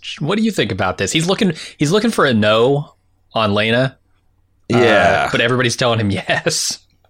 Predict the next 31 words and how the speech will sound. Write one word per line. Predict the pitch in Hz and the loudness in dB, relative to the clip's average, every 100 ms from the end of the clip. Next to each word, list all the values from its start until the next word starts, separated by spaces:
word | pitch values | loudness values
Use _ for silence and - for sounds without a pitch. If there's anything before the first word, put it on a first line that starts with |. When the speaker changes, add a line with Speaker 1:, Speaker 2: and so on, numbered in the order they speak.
| _ - | _ -4
Speaker 2:
Yeah. | 110 117 92 76 71 - | 2 4 4 2 -2 -2
That's | 123 160 185 | 0 2 2
what | |
I'm | 160 | 2
saying. | 220 208 | 4 4
It's | 117 | 2
like, | 107 | 2
he | 120 | 2
seems | 113 160 151 | 2 2 2
like | 135 | 0
he | 135 120 | 0 2
just | 123 117 | 2 2
has | 117 110 | 2 2
a | 110 | 2
hard | 90 104 101 95 | 2 2 2 0
time | - 101 98 95 92 87 85 85 _ _ _ | 0 2 2 2 2 2 0 -2 _ _ _
having | - 101 95 95 90 | -4 0 0 0 0
difficult | - - 113 117 104 | 0 0 0 0 0
conversations | 110 98 98 - 90 85 - 87 87 82 80 | 0 0 0 0 0 0 0 0 0 -2 -2
and | 82 | -2
making | 82 85 87 82 | 0 0 0 0
difficult | 87 92 87 82 | 0 -2 -4 -4
choices. | 90 85 80 82 78 78 71 | -2 0 0 0 0 -2 -2
And | 80 82 | -2 0
then | 82 85 | 0 0
when | 82 | 0
presenting | 85 87 95 90 87 85 | -2 -2 0 0 0 0
with | 85 - | 0 0
them, | 85 85 80 | 0 0 0
he | 82 82 82 76 | 0 0 0 0
is | 82 80 | 0 0